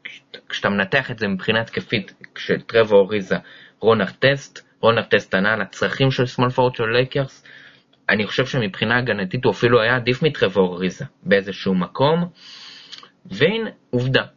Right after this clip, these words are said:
לייקרס בעונת אלפיים ותשע אלפיים ועשר הייתה מקום שתים עשרה בדירוג ההתקפי. אז קשה, קשה, קשה,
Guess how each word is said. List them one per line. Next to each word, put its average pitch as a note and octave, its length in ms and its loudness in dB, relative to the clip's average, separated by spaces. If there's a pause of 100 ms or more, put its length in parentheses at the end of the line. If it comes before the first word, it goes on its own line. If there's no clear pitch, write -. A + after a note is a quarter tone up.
(100)
לייקרס C3 400 -2
בעונת C3 300 0
אלפיים B2+ 240 0
ותשע A#2 300 -2
אלפיים G#2 300 -2
ועשר F#2 300 -2
הייתה C#3+ 220 2
מקום F3+ 320 2
שתים E3+ 240 0
עשרה C#3 220 -4
בדירוג G#2 460 0
ההתקפי. F#2 500 -4 (960)
אז C#3+ 380 0 (1000)
קשה, G#3+ 520 0 (120)
קשה, F3+ 340 -2 (180)
קשה, D#3 380 0